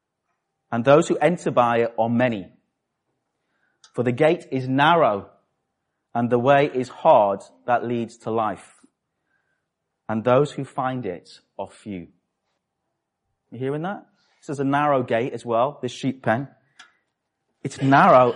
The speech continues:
and it's hard. And the, those who find it are few. I want to just say, we need to be aware that there are many doors that are gonna present themselves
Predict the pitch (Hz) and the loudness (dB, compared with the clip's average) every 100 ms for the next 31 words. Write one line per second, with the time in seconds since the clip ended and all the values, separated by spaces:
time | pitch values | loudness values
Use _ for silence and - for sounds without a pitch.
0 | - 131 131 - 160 165 95 - _ _ | -4 -6 -6 -4 -2 -2 -6 -14 _ _
1 | _ _ _ _ _ _ _ _ _ _ | _ _ _ _ _ _ _ _ _ _
2 | _ _ _ _ _ - 120 127 127 123 | _ _ _ _ _ -8 -2 0 0 -2
3 | - _ _ 143 165 165 - 147 156 131 | -10 _ _ 4 4 2 0 2 2 2
4 | 107 104 110 - 135 110 92 - _ _ | 0 -2 -8 -8 -4 -4 -6 -16 _ _
5 | _ - _ _ _ - 202 185 156 - | _ -20 _ _ _ -2 2 4 2 4
6 | 180 170 143 135 160 160 180 175 156 151 | 6 6 2 -4 -4 -2 -4 -6 -2 0
7 | 135 156 160 139 - 147 147 139 143 143 | 4 6 6 4 2 4 6 6 4 4
8 | 151 170 165 160 151 - 120 165 - 123 | 2 2 0 2 2 2 -4 -4 -6 -4
9 | 135 139 139 135 120 | -4 -4 -8 -6 -6